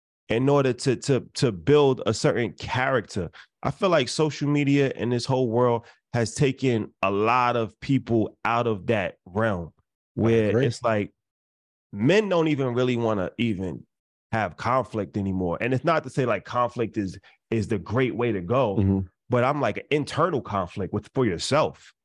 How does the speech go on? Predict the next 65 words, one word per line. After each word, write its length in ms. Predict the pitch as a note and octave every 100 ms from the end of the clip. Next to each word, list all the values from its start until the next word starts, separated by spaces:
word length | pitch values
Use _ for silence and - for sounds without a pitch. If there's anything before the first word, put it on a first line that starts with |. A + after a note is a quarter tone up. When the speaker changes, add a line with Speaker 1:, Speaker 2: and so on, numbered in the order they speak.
| _ _
Speaker 2:
Yeah. 200 | F2 E2+
Speaker 1:
Like, 160 | A2+
you 60 | A2+
know 80 | C#3+
what 40 |
I'm 60 | C#3
saying? 220 | D3 C#3
Like, 160 | B2 A2+
if 120 | A#2+
you 80 | G#3
down 280 | D#3+ D3
on 60 | C#3+
your, 120 | C#3
it's 140 | E3 A3
nothing 200 | - D3
wrong 240 | A#2+ E3+
with 100 | B2+
being 200 | C3 A2
down 240 | E2+ B2+
on 80 | A#2+
your 100 | G2+
luck 300 | G2 B2+ - _ - _
and 100 | G#2
having 240 | A#2+ A#2+
to 60 | A2
move 240 | G#2 A#2+
back 280 | F#2+ A#2 G2
in. 160 | A#2 G2+
You 80 | B2
know, 200 | A2 -
hard 320 | - C3+ C#3
times 320 | - C3+ G#2+
happen, 420 | A#2 C#3 - E2+ D#2 _ _ _ -
but 240 | A2+ A2
you 160 | A2 G#3
gotta 220 | B2 F#2
fight 280 | - C#3 G#2
within 280 | G#2+ B2
yourself. 580 | G2+ E2+ - E3+ F3 A#2+
Like, 180 | A2 G#2
Speaker 2:
How 120 | G#2
do 80 | G2+
you 80 | F#2
bounce 280 | G#2 G2 -
Speaker 1:
on 80 | G#2
Speaker 2:
back? 100 | G2
Speaker 1:
some 180 | - G2+
Rocky, 380 | A2+ F#3 - A2+
like, 220 | A2+ G#2+
you 80 | G3
gotta 200 | F#3+ A#2
Speaker 2:
Yeah. 40 |
Speaker 1:
get 100 | B2
on 100 | A#2
some 180 | G2 G2+
Rocky. 360 | A#2 C#3 - B2
Like, 160 | A2+
I'm 160 | A2 C#3+
up 120 | A#2+
at 80 | G#2
five 200 | B2+ A#2
Speaker 2:
Yeah. 80 | E2+
Speaker 1:
o'clock 240 | A2+ G#2+
every 180 | A2 G#2
morning 400 | G#2+ A#2+ A2 G#2